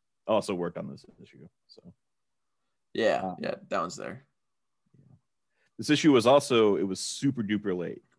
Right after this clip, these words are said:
Speaker 1: Like, I think the last issue was August of eighty-eight, and this came out April of eighty-nine. So, like, a good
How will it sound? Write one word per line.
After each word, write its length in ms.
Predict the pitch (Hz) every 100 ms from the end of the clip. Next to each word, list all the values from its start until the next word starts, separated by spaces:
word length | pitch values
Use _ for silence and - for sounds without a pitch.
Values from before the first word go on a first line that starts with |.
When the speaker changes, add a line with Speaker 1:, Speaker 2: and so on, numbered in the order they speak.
| -
Speaker 1:
Like, 140 | 90
I 60 | 98
think 320 | - 107 101
the 100 | 95
last 420 | 92 98 101 98
issue 300 | 82 92 95
was 460 | 90 85 82 - - -
August 460 | 95 98 98 -
of 320 | 95 82 82 80 _ _ _ _ _ _ _ _ _
eighty-eight, 480 | - 175 - 107 135 -
and 60 | 92
this 80 |
came 180 | - 104
out 220 | 95 - _ _ -
April 420 | 98 98 98 95
of 140 | 85 87 -
eighty-nine. 920 | 87 85 85 87 - 87 85 71 64
So, 100 | -
like, 140 | 87
a 40 | 98
good 300 | 110 110